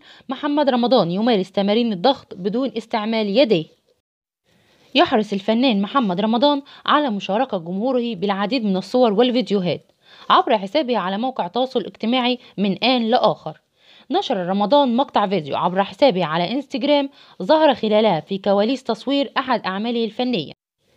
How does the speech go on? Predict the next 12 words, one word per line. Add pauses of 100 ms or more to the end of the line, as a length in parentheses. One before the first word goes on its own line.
(300)
أثناء
تحدي
لأحد
الأشخاص (240)
في
القيام
بتمارين
الضغط، (300)
لكن
فاجأ
رمضان
الجميع